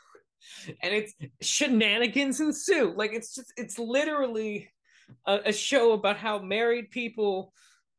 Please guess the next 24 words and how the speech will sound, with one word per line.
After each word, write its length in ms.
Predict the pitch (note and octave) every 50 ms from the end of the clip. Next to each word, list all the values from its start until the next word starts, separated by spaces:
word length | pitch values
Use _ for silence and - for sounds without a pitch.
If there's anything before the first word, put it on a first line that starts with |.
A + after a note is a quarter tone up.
| _ _ -
cannot 560 | - - - A3 A3 A3 A3 A3 G#3+ G#3 - - _ _ _ _ _ _ -
communicate 640 | - - G#3+ G#3 G#3+ A3+ A3 G3+ G3+ - A3 G3+ F3+
or 60 | E3
be 160 | D#3+ F3+ D#3+
honest 320 | D#3 D#3+ D#3+ D#3 C#3+ - -
with 120 | C#3+ B2
each 200 | C#3 B2+ B2+ -
other 180 | C#3+ B2+ B2+ B2+
at 80 | B2
any 160 | C3 C3+ C3 B2+
moment. 300 | B2+ B2+ A#2 G#2 - _ _ _ - - - - - - - - - - - - - _ _ _ _ - - - D#3 - - - -
Like, 180 | F#3+ G3 F#3+
it's 420 | F#3+ G#3 - - - - - - - _ - - - - - _ _ -
just 300 | - G3 G3 - - _ _ _ - _ _ _
season 400 | - - - C4 C#4 C#4 A3+ C4
after 260 | A#3 A3+ A3+ A3+ G#3 F#3
season 460 | - - - B3+ B3+ B3+ F#3+ F#3+ F3
of 80 | D3
them 180 | D#3+ E3 D3+ C3+
lying 680 | C3 A#2+ A#2 A2+ A#2+ C3 D3 E3+ E3 C#3 C3+ B2 A2+ A#2+
to 180 | - A#2 A2
each 200 | G#2+ G#2 - -
other. 120 | G#2+ G#2 -
<laughs> 100 | -